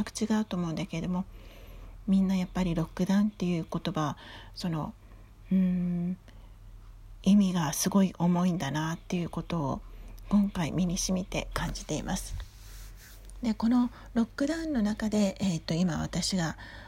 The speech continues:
あの、体験っていうのか、いろんな体験もちろんしてるんだけれども、その中で、えー、コーチングのセッションがちょっと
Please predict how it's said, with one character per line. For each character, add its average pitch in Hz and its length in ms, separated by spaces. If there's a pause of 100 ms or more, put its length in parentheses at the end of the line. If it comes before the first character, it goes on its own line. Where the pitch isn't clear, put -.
(180)
あ 185 120
の、 151 380 (420)
体 180 220
験 175 340
っ - 20
て - 160
い 151 40
う - 20
の 127 100
か、 - 120
い 180 80
ろ 208 120
ん 214 40
な 233 80
体 247 220
験 214 360
も 208 120
ち - 100
ろ 202 80
ん 175 180 (320)
し - 100
て 214 120
る 214 100
ん 208 60
だ 196 100
け 180 140
れ 165 60
ど 170 100
も、 170 180
そ 185 140
の 185 100
中 226 240
で、 190 200 (540)
え 175 200
ー、 165 60
コ 277 140
ー 320 60
チ 311 140
ン 311 40
グ 302 60
の 302 120
セ 311 140
ッ 311 40
シ - 180
ョ 240 40
ン 185 180
が 165 300 (420)
ち - 60
ょ 311 40
っ - 20 (140)
と 190 360